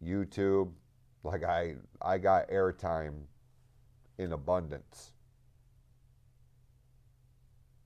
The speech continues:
But it's, it goes beyond that. It's time to put the foot on,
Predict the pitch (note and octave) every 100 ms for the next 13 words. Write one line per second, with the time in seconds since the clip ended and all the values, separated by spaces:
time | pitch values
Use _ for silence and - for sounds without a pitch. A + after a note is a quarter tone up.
0 | _ _ _ - - E2+ E2 D2+ D2 -
1 | E2+ E2 D2+ F2+ E2+ C#2+ E2 E2 D#2+ C2+
2 | C2 - _ _ - _ _ _ _ _
3 | - - - _ - _ - - F#2+ E2+
4 | D#2+ - G2+ F2 - - _ _ _ _
5 | _ _ _ - _ - - - _ _
6 | _ _ _ _ - - F#2+ F#2 D2+ D#2+